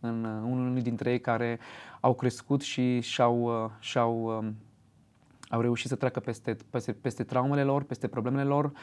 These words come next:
Dacă, să zic așa, vă dau un exemplu, dacă un copil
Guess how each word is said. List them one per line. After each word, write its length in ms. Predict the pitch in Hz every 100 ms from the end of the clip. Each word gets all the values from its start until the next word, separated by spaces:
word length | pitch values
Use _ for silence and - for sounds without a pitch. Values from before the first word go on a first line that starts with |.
| - -
Dacă, 240 | - 123 131
să 100 | 127
zic 160 | 131
așa, 160 | 135 127
vă 80 | 127
dau 120 | 135
un 60 | 131
exemplu, 340 | 123 135 131
dacă 180 | 127 127
un 60 |
copil 460 | 120 - 139 120